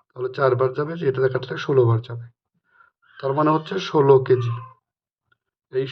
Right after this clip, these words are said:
ষোলো কিলোগ্রাম হচ্ছে আমাদের বালি। তাহলে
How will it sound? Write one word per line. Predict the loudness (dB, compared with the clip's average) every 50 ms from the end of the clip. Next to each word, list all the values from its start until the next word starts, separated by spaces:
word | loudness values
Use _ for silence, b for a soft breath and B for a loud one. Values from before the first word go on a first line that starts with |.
| -8 -10
ষোলো | -4 -2 -2 4 6 6 6 6 4 0 -4 _ _ _ _ _ _ _
কিলোগ্রাম | -8 -4 -4 -2 0 2 4 4 4 4
হচ্ছে | 2 0 -2 0 4 4 4 4 2 0 -8 -14 _ _ _ _ _ _ _ _ _ _ _ _ _ _ _ _ _ _ _ _ _ _
আমাদের | -4 -2 0 2 2 4 2 2 4 4
বালি। | 2 2 2 0 -4 -8 -16 _ _ _ _ _ _ _ _ _ _ _ _ _ _ _ _ -8
তাহলে | -6 -2 4 4